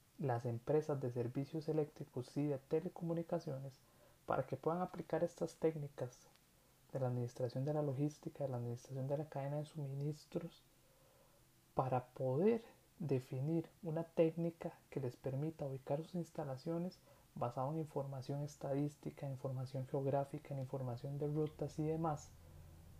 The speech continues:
que a través de una adecuada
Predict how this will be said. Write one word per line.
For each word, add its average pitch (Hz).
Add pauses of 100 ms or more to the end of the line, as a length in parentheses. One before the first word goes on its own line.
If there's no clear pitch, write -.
(680)
que 151
a 143
través 139
de 180
una 180
adecuada 165